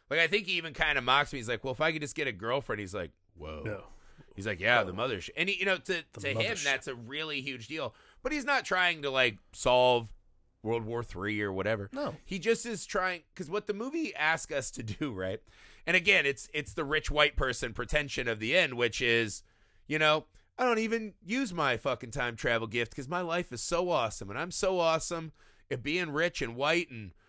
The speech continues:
Speaker 1: just having healthy kids and a great house. Like, I don't even need to time travel 'cause everything's fucking swell for me." And you're like, "Well, all right."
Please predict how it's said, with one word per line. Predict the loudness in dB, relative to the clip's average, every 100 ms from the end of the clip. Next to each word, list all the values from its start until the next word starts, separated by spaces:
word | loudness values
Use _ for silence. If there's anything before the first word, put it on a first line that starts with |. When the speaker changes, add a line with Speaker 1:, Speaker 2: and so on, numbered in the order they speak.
| _ _ 0
Speaker 1:
just | 2 6
having | 4 4 2
healthy | 4 4 2 -4
kids | 2 4 4
and | -2
a | -2
great | 2 2 4
house. | 4 4 2
Like, | -2 -4 -18 _ 6
I | 8
don't | 8
even | 2 -4
need | -4 -6
to |
time | -2 0 0
travel | 2 2 4
'cause | 2
everything's | 2 -2 -8 -12 0
fucking | 0 0 -4 -4
swell | -2 2 2 0
for | -6
me." | -6 -6 -6 -10 _ _ _ _ -4
And | 0
you're | 2
like, | 2 2 0
"Well, | 4 6 6 4 4 4 4 4 4 4
all | 6 8
right." | 6